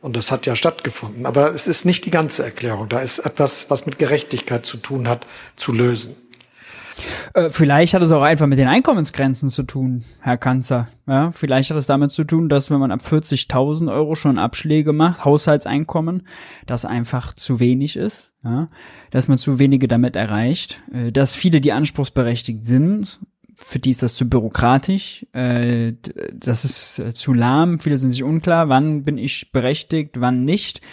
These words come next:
Speaker 2: Wenn ich berechtigt bin, auf was muss ich dann verzichten, äh, vielleicht auch, was muss ich erklären,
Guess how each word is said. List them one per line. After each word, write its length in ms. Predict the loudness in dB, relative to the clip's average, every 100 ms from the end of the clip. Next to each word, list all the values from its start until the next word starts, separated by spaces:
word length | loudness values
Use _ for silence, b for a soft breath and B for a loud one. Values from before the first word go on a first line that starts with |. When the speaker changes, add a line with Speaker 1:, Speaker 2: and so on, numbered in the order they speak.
| B
Speaker 2:
Wenn 140 | -2 0
ich 120 | 2
berechtigt 500 | 2 2 2 -2 -2
bin, 180 | 0 0
auf 140 | -2
was 180 | -4 -2
muss 160 | 0 0
ich 140 | 0
dann 200 | 2 2
verzichten, 840 | 2 -2 2 2 2 0 2 2 0 _ _
äh, 220 | -2 0
vielleicht 540 | -2 -2 0 2 0 0
auch, 320 | 0 0 0
was 180 | 0 2
muss 220 | 2 2
ich 160 | -2
erklären, 800 | -2 -4 -2 0 0 -2 -6 -8